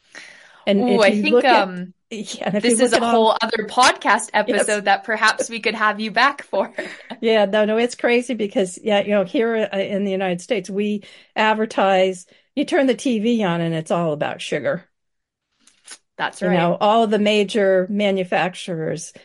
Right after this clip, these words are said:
Speaker 1: uh, when you look at the labels, and this is one of the big things that I also teach people, you know, read, learn to read labels.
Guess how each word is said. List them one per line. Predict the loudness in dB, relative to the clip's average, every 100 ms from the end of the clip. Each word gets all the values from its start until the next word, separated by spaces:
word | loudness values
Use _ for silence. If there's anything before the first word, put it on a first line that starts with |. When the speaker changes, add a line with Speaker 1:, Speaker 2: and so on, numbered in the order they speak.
| _
Speaker 1:
uh, | -2 0
when | 2
you | 2 4
look | 2 0
at | -2
the |
labels, | 0 2 2 0 -2
and | -2
this | -2
is | -4 -4
one | -4
of | -4
the | -2
big | -4 -2
things | -4 -2
that | -2
I | -2 0
also | -2 -2 -6
teach | -6 -10 -8
people, | -8 -4 0
you |
know, | 0 0 -4 -10 -8
read, | -2 0 -2 -6
learn | -8 0 0 0
to | -2
read | -2 -2
labels. | 0 -2 0 -4 -4 -12